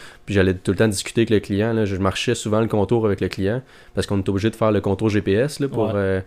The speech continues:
Speaker 1: puis, euh, pour envoyer à la fédération. Fait que je marchais le contour avec le client, on, puis là, on discutait, je voyais un peu ses objectifs, s'il y avait de la forêt un peu, si c'était juste une érablière, des fois, il y a comme pas grand-chose à faire, mais
Speaker 2: C'est ça.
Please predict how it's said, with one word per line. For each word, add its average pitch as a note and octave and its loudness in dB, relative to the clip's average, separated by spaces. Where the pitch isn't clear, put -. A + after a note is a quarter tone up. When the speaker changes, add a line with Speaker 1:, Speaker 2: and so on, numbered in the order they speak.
Speaker 1:
puis, F2+ -4
euh, F2+ 0
pour F2+ -2
envoyer F2+ 2
à - 0
la - -12
fédération. F#2 0
Fait A#2+ -2
que - -4
je G2 -2
marchais G2 2
le A2 2
contour A2 0
avec A2 0
le G#2 0
client, G#2 0
on, G2+ 2
puis F#2+ -4
là, G2+ 4
on F#2 2
discutait, G#2+ 0
je G#2+ 0
voyais G2+ 4
un G2+ 0
peu A#2 2
ses A2 -2
objectifs, G#2 0
s'il - -6
y F#2+ 2
avait F#2+ 0
de F#2+ -2
la F2+ 2
forêt F#2+ 0
un F#2+ 0
peu, A2+ 0
si - -8
c'était F#2+ -2
juste G2+ -2
une G#2 -2
érablière, G2 0
des F#2+ 0
fois, F#2+ -2
il - 0
y F2 0
a E2+ -4
comme E2+ -6
pas - -10
grand-chose F#2 -4
à F2 -2
faire, A#2+ -4
mais F2+ -6
Speaker 2:
C'est - -14
ça. G#2+ -10